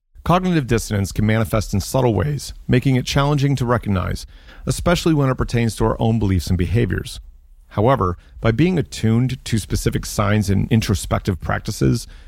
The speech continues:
we can better identify and address this psychological phenomenon within ourselves. Emotional discomfort. The primary sign of cognitive dissonance is a feeling of unease or discomfort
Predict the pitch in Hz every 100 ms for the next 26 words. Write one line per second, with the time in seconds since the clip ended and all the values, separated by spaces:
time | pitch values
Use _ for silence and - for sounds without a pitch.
0 | - 135 139 131 135 151 135 110 107 -
1 | 104 101 113 101 92 104 95 - - -
2 | 104 98 95 92 92 92 - 117 127 104
3 | 95 92 82 98 87 - 113 104 135 -
4 | - - _ _ _ _ _ - - _
5 | _ _ - - - - 123 143 - 131
6 | 120 - 110 87 - - - - - -
7 | - - - - 110 - 135 180 208 165
8 | 131 - 110 101 82 104 104 104 92 92
9 | 95 120 127 131 - 131 107 104 - 170
10 | 175 147 120 107 101 101 117 117 110 95
11 | 95 - 127 95 90